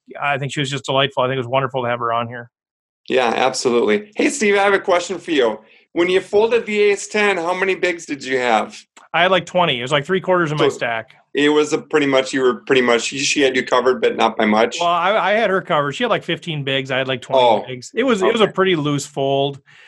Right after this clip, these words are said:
Speaker 1: But, you know, it was, it was middle position. It wasn't, like, super late. She was, like, in the five seed. I was in the nine seed.
Speaker 2: Oh,
Speaker 1: So
Speaker 2: sure.
Speaker 1: it's,
Speaker 2: I understand.
Speaker 1: uh, yeah, it's one of those
Speaker 2: Yeah.
Speaker 1: deals. It was a thousand dollar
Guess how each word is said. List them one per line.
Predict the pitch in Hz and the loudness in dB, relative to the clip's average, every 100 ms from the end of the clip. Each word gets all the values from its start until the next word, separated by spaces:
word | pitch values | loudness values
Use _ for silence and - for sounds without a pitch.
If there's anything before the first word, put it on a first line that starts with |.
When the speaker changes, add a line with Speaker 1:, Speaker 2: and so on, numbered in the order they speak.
| - | -6
Speaker 1:
But, | - 196 | 0 0
you | 233 | 2
know, | 240 | 2
it | 226 285 | 0 -2
was, | 269 | -4
it | 233 | -2
was | 262 190 | 0 2
middle | 175 240 | 2 2
position. | 233 196 202 202 | 0 2 2 2
It | |
wasn't, | 175 185 202 | 2 2 2
like, | 170 | -2
super | - 175 170 185 | -2 -4 0 0
late. | 160 156 147 | 2 0 0
She | 160 | -2
was, | 180 | 0
like, | 190 180 | 2 0
in | |
the | 165 | -4
five | - 135 160 143 | -2 0 0 0
seed. | 170 151 | -2 2
I | |
was | 147 | 2
in | 170 | 0
the | |
nine | 170 143 147 147 | -2 0 0 -2
seed. | 156 151 147 147 | -4 -4 -4 -4
Speaker 2:
Oh, | 147 143 143 143 | 0 4 4 2
Speaker 1:
So | 139 196 | 0 0
Speaker 2:
sure. | 190 | 2
Speaker 1:
it's, | 180 | 2
Speaker 2:
I | 185 | 2
understand. | 156 - 220 214 208 | 0 0 2 2 0
Speaker 1:
uh, | 349 | -2
yeah, | 285 254 240 | 0 2 2
it's | 208 156 | 0 -2
one | 165 170 | -4 -2
of | 170 | 0
those | 160 | 2
Speaker 2:
Yeah. | 147 143 | 2 2
Speaker 1:
deals. | 143 285 | 2 0
It | |
was | 233 | -2
a | |
thousand | 240 269 247 | 0 0 0
dollar | 247 | 0